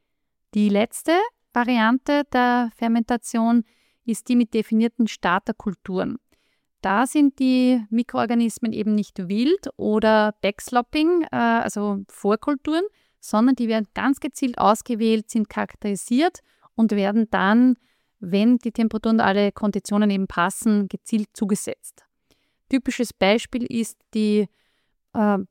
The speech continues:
Joghurtherstellung in der Molkerei. Da wird die Milch zuerst pasteurisiert und damit man mal unerwünschte Keime zurückdrängt und dann werden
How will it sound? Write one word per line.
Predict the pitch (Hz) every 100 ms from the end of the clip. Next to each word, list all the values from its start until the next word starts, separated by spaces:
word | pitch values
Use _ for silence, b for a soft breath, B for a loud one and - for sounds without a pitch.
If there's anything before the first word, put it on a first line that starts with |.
| -
Joghurtherstellung | 208 220 - 220 226 220 233 220 233
in | 220
der | 208
Molkerei. | 202 - 190 180 165 240 349 - _
Da | 214 208
wird | 233 -
die | 214
Milch | 220 269 -
zuerst | 240 202 -
pasteurisiert | 196 - 190 190 - 262 427 - _ _ _ _ _ _
und | 226 226 - - _ _ -
damit | 214 220 -
man | 214
mal | 196 190
unerwünschte | - 254 294 185 - 254
Keime | - 214 208 -
zurückdrängt | 196 269 - - 247 254 381 - b b b -
und | 226 - -
dann | 175 226 311 320 -
werden | 170 190 190 247 277 277